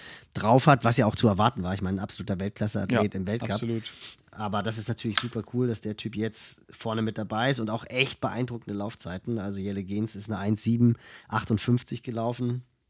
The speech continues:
Speaker 1: Bert Wilson eine eins acht siebenundvierzig und auch Taylor Reid, der ist Dritter geworden, der Neuseeländer, ist eine eins null neun vierzehn gelaufen. Und, äh, da muss man sagen, wenn man sich dann auch die Palmer-, äh, die Top Ten noch weiter anguckt, denn sowohl Jelle Geens als auch Taylor Reid werden von Ben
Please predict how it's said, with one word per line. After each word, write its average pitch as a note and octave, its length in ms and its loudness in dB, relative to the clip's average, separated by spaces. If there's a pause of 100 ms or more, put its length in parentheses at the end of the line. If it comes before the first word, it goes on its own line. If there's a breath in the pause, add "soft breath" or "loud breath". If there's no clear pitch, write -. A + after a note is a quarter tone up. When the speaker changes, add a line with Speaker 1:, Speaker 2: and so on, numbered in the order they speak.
(720)
Speaker 1:
Bert A2 220 -2
Wilson G#2+ 340 -2
eine F2 80 -8
eins G#2+ 200 -2
acht - 240 -2
siebenundvierzig A#2+ 840 -4 (680 loud breath)
und A#2+ 200 0
auch G#2+ 280 -4
Taylor A#2 360 -2
Reid, C#3+ 340 4
der G2+ 80 0
ist - 140 -2
Dritter A2 180 -6
geworden, G2 380 -6
der G2+ 120 -4
Neuseeländer, G2 720 -6
ist G#2 220 -8
eine F#2 100 -8
eins G#2 260 -6
null G2+ 120 -2
neun G#2 280 -2
vierzehn F#2 360 -4
gelaufen. E2+ 480 -10 (880 soft breath)
Und, G#2 400 -6
äh, G#2+ 300 -6
da A2+ 120 0
muss D3 220 2
man F#3+ 120 6
sagen, E3+ 560 0
wenn C3 100 2
man B2 100 2
sich A#2+ 100 -2
dann C3+ 120 -2
auch A#2+ 100 -4
die B2 180 -2
Palmer-, A#2+ 560 2
äh, A2 80 -2
die G#2+ 160 -6
Top - 220 -2
Ten C3+ 180 4
noch B2 200 4
weiter B2+ 280 4
anguckt, - 680 -2
denn A2+ 240 2
sowohl A#2 340 -2
Jelle A#2+ 240 0
Geens C3+ 320 0
als - 220 -4
auch A#2 100 -6
Taylor A#2 320 2
Reid D#3 300 2
werden G#2 200 4
von G2 260 2
Ben G#2+ 300 4